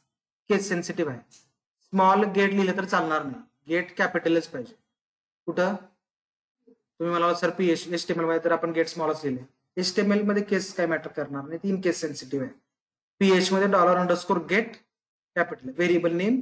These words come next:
case sensitive असतं. हा get already आहे, हा, आपण create केलेला नाही,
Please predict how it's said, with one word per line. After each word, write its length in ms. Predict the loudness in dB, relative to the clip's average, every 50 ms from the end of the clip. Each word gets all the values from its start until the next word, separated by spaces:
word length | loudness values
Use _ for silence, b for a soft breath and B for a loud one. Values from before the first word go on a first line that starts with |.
| 0 -2
case 160 | -2 0 0
sensitive 420 | -2 -2 -2 -4 -4 -4 -4 -6
असतं. 220 | -8 -12 -16 -20 -20 _ _ _ _ _ _ _ _ _ _ _ _ _ _ _ _ _ _ _ _ _ -6
हा 60 | -4 -2 0
get 200 | 0 0 0 -2
already 600 | 0 2 4 4 4 4 6 6 6 6 6 4 4
आहे, 260 | 2 0 0 0 0 0 -2 -6 _ _ _ _ _ _ _ _ _ _ _ _ _ _ _ _ _ _ _ -8
हा, 120 | -8 -8 -8 -12 -18 _ _ -12
आपण 260 | -6 -2 -2 -2 0
create 240 | 0 0 0 0 0
केलेला 220 | 0 0 0 0
नाही, 200 | 0 -2 -2 -4